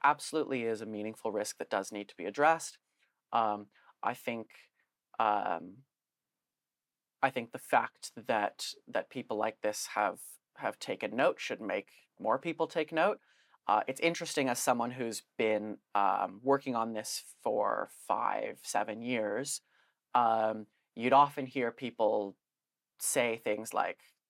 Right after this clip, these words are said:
you know, "This person isn't close enough to the action in A I. They don't really know what they're talking about. This is fanciful." And, uh, I've kind of amused myself looking at, at what sorts of things they're saying now that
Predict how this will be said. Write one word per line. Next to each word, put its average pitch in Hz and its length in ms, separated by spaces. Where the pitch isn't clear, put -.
you - 120
know, 64 120
"This 135 160
person 117 340
isn't 90 200
close - 300
enough 104 220
to - 80
the 139 120
action 160 400
in 147 80
A 139 220
I. 123 360
They 120 120
don't 110 160
really 104 160
know 104 100
what 92 140
they're 80 100
talking 151 340
about. 117 300
This - 140
is - 100
fanciful." 139 720
And, 123 580
uh, 71 120
I've 120 220
kind 135 180
of 117 60
amused 156 340
myself 131 460
looking 123 400
at, - 120
at 107 180
what 123 280
sorts 131 240
of 123 80
things 117 240
they're 104 140
saying 113 360
now - 160
that - 180